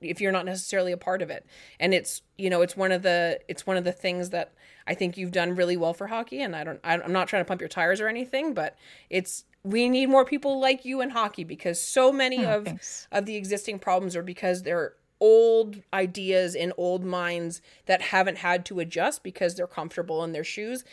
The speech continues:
Speaker 1: and they like their own shoes too much to try on someone else's. And so
Speaker 2: Yeah.
Speaker 1: I totally agree with you in the fact that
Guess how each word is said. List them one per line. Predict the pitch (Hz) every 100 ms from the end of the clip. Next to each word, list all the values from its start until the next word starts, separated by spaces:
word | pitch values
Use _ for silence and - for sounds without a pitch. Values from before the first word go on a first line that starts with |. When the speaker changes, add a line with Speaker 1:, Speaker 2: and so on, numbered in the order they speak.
| - 180
Speaker 1:
and | 196
they |
like | 190 202 214
their | 202
own | 196 196
shoes | 269 302 -
too | 285
much | 247 -
to | 202
try | - 190
on | 185
someone | 185 160 143
else's. | 160 - - - - - - - -
And | 180 185
so | - 180 170 160
Speaker 2:
Yeah. | 285 214 - _ 180
Speaker 1:
I | 202
totally | 220 226 220 214
agree | 202 196
with | 214 254
you | 226
in | 202
the | 196
fact | - 190 -
that | 196 175